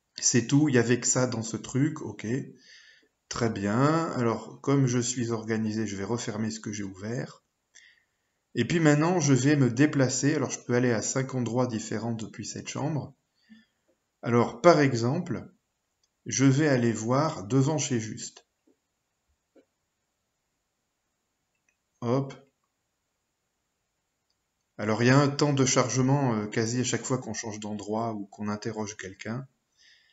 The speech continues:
Voilà, donc je suis devant, c'est Juste, très bien. Je suis tout seul, donc Juste est pas dans le coin, il est pas,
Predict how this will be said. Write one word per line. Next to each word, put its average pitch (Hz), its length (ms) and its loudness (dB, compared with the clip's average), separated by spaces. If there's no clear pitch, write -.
Voilà, 107 220 0
donc 110 200 -2
je 120 80 0
suis - 220 0
devant, 139 360 4
c'est 117 260 -4
Juste, 131 720 -4
très - 200 -6
bien. 117 420 0
Je 123 120 0
suis 135 240 0
tout 135 140 -4
seul, 123 260 0
donc 107 200 -4
Juste 113 220 -6
est 113 60 -2
pas 110 140 -8
dans 104 140 -6
le 101 80 -8
coin, 127 300 -4
il 107 120 -2
est 101 60 -6
pas, 101 440 -8